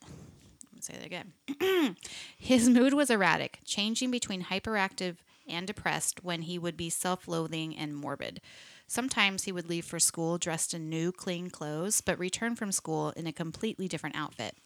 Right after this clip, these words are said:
often dirty rags, as though he had, quote, "traded with a homeless vagrant." One of his most bizarre habits was to take any meal served and douse it with excessive amounts of olive oil, which he would then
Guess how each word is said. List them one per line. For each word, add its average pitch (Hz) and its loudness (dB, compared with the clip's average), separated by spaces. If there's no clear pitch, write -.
often 202 2
dirty 180 2
rags, 156 0
as 180 -4
though 214 4
he 220 -2
had, 190 0
quote, 175 -2
"traded 254 2
with 220 -2
a 185 2
homeless 196 -2
vagrant." 160 -6
One 214 2
of 254 2
his 262 4
most 196 0
bizarre 160 2
habits 202 -4
was 180 -4
to - -4
take 175 -6
any 190 -4
meal 214 0
served 175 0
and 180 -2
douse 170 0
it 185 -2
with 180 -2
excessive 185 0
amounts 180 0
of 165 -4
olive 160 0
oil, 120 -6
which 196 0
he 214 -2
would 202 -2
then 185 -2